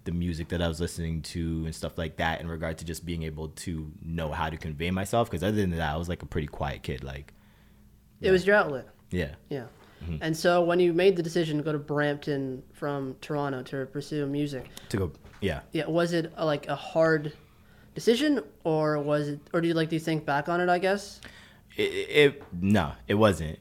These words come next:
Speaker 1: 'Cause, like, for my, for me, like, the, the, it was really quick to understand that I wasn't gonna be able to be successful in Brampton.
Speaker 2: Yeah.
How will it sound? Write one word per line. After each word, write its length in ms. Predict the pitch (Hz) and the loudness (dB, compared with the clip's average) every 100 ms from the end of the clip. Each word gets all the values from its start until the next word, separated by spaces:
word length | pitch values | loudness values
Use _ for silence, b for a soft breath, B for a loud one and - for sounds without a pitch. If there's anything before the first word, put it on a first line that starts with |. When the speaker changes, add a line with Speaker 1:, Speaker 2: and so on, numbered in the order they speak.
| - | 10
Speaker 1:
'Cause, 200 | 143 135 | 10 12
like, 380 | 156 147 - - | 12 12 6 2
for 140 | 147 | 6
my, 220 | 131 135 135 | 8 8 6
for 140 | - 131 | 2 4
me, 360 | 156 160 156 | 8 10 10
like, 300 | 135 120 101 | 10 8 6
the, 100 | 107 82 - | 0 -2 -4
the, 100 | 98 85 - - - - - - - b b b b b | -4 -4 -12 -20 -20 -20 -20 -10 -10 b b b b b
it 100 | 123 | 4
was 260 | 120 117 90 | 8 6 6
really 300 | 117 135 131 | 10 10 10
quick 360 | - - 117 - | 6 4 4 4
to 200 | 120 - | 2 6
understand 640 | 107 101 - 110 101 98 | 6 6 4 6 6 6
that 180 | 95 - | 2 0
I 140 | - 87 | 0 0
wasn't 360 | 85 98 95 | 2 2 2
gonna 160 | 92 92 | 0 0
be 200 | 85 90 | 2 0
able 200 | 87 87 | 0 -2
to 160 | 80 90 | -4 -6
be 240 | 76 92 | 0 0
successful 600 | 95 101 - 110 - 113 | 0 -2 0 0 0 0
in 100 | 110 | 2
Brampton. 500 | 104 110 117 139 156 | 4 2 2 0 -2
Speaker 2:
Yeah. 180 | 147 135 | -2 -6